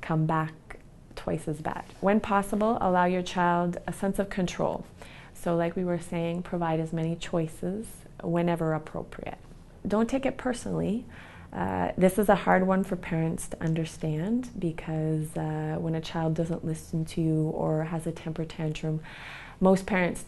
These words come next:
take it personally, and it's hard not to. But you have to remember this is, this is their reaction,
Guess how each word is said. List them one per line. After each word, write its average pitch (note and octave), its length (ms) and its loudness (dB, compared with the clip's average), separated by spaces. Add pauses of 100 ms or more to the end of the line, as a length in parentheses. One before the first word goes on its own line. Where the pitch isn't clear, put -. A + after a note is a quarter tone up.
take F3 240 0
it - 140 -2
personally, - 520 -2
and E3 120 -2
it's D#3+ 140 -4
hard E3+ 280 0
not - 300 -2
to. D#3+ 240 -6 (420)
But E3 120 2
you F3+ 60 10
have F3 140 8
to - 80 2
remember F3+ 540 6
this E3 260 0
is, F3 380 0
this E3 200 0
is F3 140 -2
their F3+ 260 8
reaction, E3 760 0